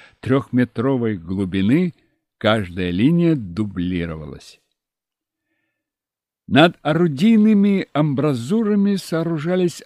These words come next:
арки из кирпича и бетона, которые сверху засыпались грунтом.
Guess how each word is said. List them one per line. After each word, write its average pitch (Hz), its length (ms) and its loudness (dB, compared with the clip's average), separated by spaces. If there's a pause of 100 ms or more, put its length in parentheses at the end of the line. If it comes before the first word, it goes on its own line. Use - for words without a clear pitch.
арки 147 720 -2
из - 340 -6
кирпича 127 600 -4
и 123 60 -2
бетона, 117 640 -2 (360)
которые 101 400 -6
сверху 156 680 -6 (280)
засыпались 107 840 -8
грунтом. 82 680 -12